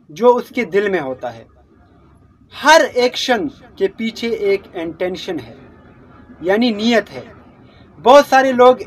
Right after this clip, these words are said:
ऐसे हैं कि जिनकी नीयत में बड़ा ही कमाल होता है। उन लोगों के अंदर अच्छे काम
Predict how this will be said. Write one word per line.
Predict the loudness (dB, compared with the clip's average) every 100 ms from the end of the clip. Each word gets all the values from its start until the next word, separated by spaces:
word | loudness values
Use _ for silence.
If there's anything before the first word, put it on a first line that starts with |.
| -18 -20 _ 0
ऐसे | 0 2 -2
हैं | -4 -6 -8 -14 -20 -20 -20 -20 -20 -18
कि | -12
जिनकी | -6 -4 -4 -8
नीयत | -6 -2 -2 -4 -20 -18 -6
में | -4
बड़ा | 2 2
ही | 2 -2
कमाल | -6 -4 -4
होता | -6 -8 -10
है। | -12 -14 -18 -20 -20 -20 -20 -20 -20 -20 -20 -20 -20 -12 -4
उन | -2 2
लोगों | 4 4 2 0
के | -2
अंदर | -2 -2 0 0
अच्छे | 0 -6 -8 -6 -4 -2
काम | 2 4 2 0